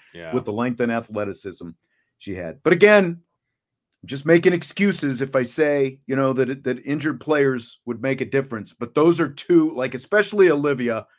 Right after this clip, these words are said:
Speaker 1: Yeah.
Speaker 2: obviously. You're talking about
Speaker 1: <clears throat>
Speaker 2: another elite player who is coming into the season. She, she's a National Player of the Year, All-American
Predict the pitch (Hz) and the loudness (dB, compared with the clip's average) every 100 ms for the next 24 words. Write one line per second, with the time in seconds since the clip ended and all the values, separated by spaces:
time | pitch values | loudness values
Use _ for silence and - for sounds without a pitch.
0 | _ _ - 104 120 110 107 113 110 135 | _ _ -10 -4 -2 -4 -8 -8 -6 -2
1 | 160 151 147 135 131 113 131 131 151 165 | -2 0 0 2 2 2 -4 0 4 4
2 | 175 165 147 _ _ _ _ _ _ 175 | 4 2 0 _ _ _ _ _ _ -8
3 | 185 175 175 170 _ - 156 139 110 98 | -4 -4 -4 -8 _ 0 2 2 0 -4
4 | 107 _ 139 139 - _ _ _ - 190 | -10 _ -4 -4 -6 _ _ _ -4 -2
5 | 196 226 240 185 - 185 170 180 - 220 | 2 2 2 0 -4 -6 -6 -10 -10 -14
6 | - 196 175 160 165 180 185 175 - 185 | -10 -6 -4 -2 -4 -6 -6 -8 -2 0
7 | 175 165 170 180 175 160 160 160 160 156 | 2 0 -2 -4 -2 -2 0 0 0 -2
8 | 143 | -12